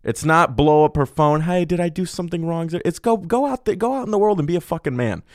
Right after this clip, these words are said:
And if it's supposed to work out, it'll work out. That's what I think you should do.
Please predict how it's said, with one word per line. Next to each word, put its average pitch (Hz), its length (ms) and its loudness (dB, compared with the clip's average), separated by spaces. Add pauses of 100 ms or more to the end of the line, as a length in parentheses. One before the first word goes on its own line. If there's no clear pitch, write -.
(140)
And 143 80 -2
if 147 80 -2
it's 151 100 -2
supposed 196 220 0
to 185 60 -2
work 185 220 0
out, 175 160 2
it'll 135 140 0
work 135 240 0
out. 110 300 -2 (1040)
That's 156 180 2
what 160 120 2
I - 20 0
think 123 200 -2
you 104 40 -6
should 92 240 -10
do. 90 160 -6